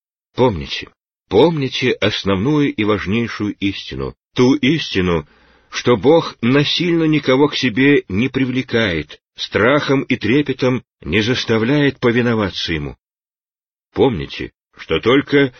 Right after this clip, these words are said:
чистая, свободная любовь к Богу угодна Ему. Подчинение из страха не имеет никакой нравственной ценности. Иуда, если бы захотел, мог бы не стать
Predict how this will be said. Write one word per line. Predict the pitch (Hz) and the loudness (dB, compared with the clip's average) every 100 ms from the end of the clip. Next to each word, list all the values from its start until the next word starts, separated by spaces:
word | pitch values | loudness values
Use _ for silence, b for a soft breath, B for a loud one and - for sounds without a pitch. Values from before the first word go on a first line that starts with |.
| B | B
чистая, | - - 180 - - 104 | -10 -4 -4 -4 -2 0
свободная | 101 - 90 113 135 101 110 | 0 0 0 2 2 2 0
любовь | 98 98 127 - | 2 2 0 -2
к | - | -8
Богу | 82 113 101 98 - | 0 0 2 -2 -2
угодна | 98 85 92 85 69 76 | -2 -2 0 -2 -2 -6
Ему. | 71 67 64 _ _ _ _ _ _ _ _ _ _ | -6 -10 -12 _ _ _ _ _ _ _ _ _ _
Подчинение | 107 - 165 208 214 202 | -2 0 0 2 2 2
из | - 151 | 0 -2
страха | - 170 165 - 156 147 - | 0 0 0 2 4 4 2
не | 123 135 135 | 2 4 4
имеет | 123 151 160 151 - - | 4 4 2 2 -2 -4
никакой | 101 113 98 - 143 | -2 -2 -2 2 2
нравственной | 95 85 92 - 90 85 | 2 -2 -6 -8 -8 -6
ценности. | 82 - 69 55 - - - _ _ _ _ _ _ _ _ _ _ | -6 -6 -6 -8 -12 -12 -14 _ _ _ _ _ _ _ _ _ _
Иуда, | 78 113 202 - 82 - - | -2 0 0 0 -2 -4 -4
если | 139 180 - | 0 0 0
бы | 117 113 | -2 -2
захотел, | 127 131 - 170 147 _ _ | -2 -2 0 0 -2 _ _
мог | 80 147 202 160 | -2 0 0 0
бы | 190 - | 0 2
не | 185 | 0
стать | 165 - 135 110 - | 0 0 2 0 -2